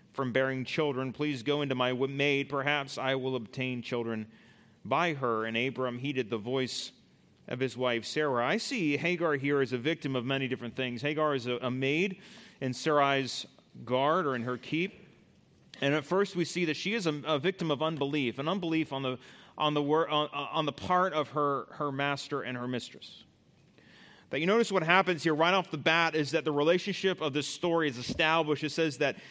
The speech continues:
Abram's wife is Sarai, and Abram's wife has given him no children. This creates a problem because God's promise to Abram revolved around children. And, and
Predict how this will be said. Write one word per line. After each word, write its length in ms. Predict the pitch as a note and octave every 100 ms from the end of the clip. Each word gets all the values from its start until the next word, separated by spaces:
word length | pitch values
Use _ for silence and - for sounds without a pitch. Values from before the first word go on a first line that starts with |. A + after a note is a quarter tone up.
| - -
Abram's 560 | E3 F#3+ F#3+ G3 D#3 E3
wife 480 | D#3+ D#3+ G3+ -
is 120 | D3+ -
Sarai, 640 | - F#3 F3 D#3+ C#3+ D3+
and 120 | D3+ -
Abram's 580 | E3+ G3 G3+ G#3 F3+ C3+
wife 400 | D3 D#3+ D#3+ E3
has 160 | C#3+
given 320 | - D#3+ E3+
him 220 | D#3 D3 C#3+
no 160 | C#3
children. 380 | - D3+ C#3+ B2
This 120 | C3+
creates 260 | - E3+ C#3+
a 60 |
problem 480 | B2+ E3 D3 C3+ C3
because 300 | B2 D3 B2+
God's 340 | D#3 D3 C#3 -
promise 460 | - D#3+ D#3+ C#3
to 160 | - C#3+
Abram 340 | C#3 B2+ B2+ - -
revolved 400 | C3 F3 E3 C3
around 180 | G2+
children. 380 | F2+ G#2+ F#2 F#2 - - - _ - - - - - -
And, 200 | C3+ D3+
and 220 | C#3+ C#3+